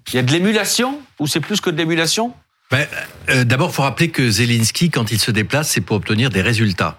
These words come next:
Speaker 1: Mhm.
Speaker 2: Et, et les visites qu'il fait, euh, sont très clairement destinées à obtenir, en l'occurrence, plus de soutien et plus d'armes. Et, euh, il l'a fait en Grande-Bretagne, comme, euh, à Paris et, euh, et à Bruxelles demain,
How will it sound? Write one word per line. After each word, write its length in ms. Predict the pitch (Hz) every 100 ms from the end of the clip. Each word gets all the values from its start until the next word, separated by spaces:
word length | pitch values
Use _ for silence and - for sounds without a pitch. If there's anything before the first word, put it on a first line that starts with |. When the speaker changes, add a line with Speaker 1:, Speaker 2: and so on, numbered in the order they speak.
| -
Speaker 1:
Mhm. 200 | 104 139
Speaker 2:
Et, 380 | - 98 101 101
et 40 | 101
les 100 | 104
visites 280 | 113 127
qu'il 220 | - 113 98
fait, 400 | - 147 165 127
euh, 180 | 107
sont 320 | 98 - 110 95 -
très 180 | 143
clairement 480 | 131 123 101 113 139
destinées 560 | 120 117 - 110 127 147
à 100 | 131
obtenir, 440 | 107 113 107 147 -
en 100 | 147
l'occurrence, 560 | 127 101 113 113 151 156
plus 260 | 131 135
de 80 | 120
soutien 460 | 110 104 - 147 151 147
et 80 |
plus 240 | 131 151 127
d'armes. 380 | 131 104 87 90 -
Et, 440 | 110 107 101 101
euh, 100 | 110 110
il 120 | 120
l'a 140 | 120
fait 120 | 117
en 120 | 131 117
Grande-Bretagne, 600 | 120 120 117 151 160 135
comme, 260 | 135 117
euh, 180 | 113 107 107
à 60 | 110
Paris 460 | 117 110 117 110
et, 100 | 101
euh, 140 | 92 90 - - -
et 80 | 110
à 40 | 101
Bruxelles 360 | 104 - 110
demain, 360 | 110 110 139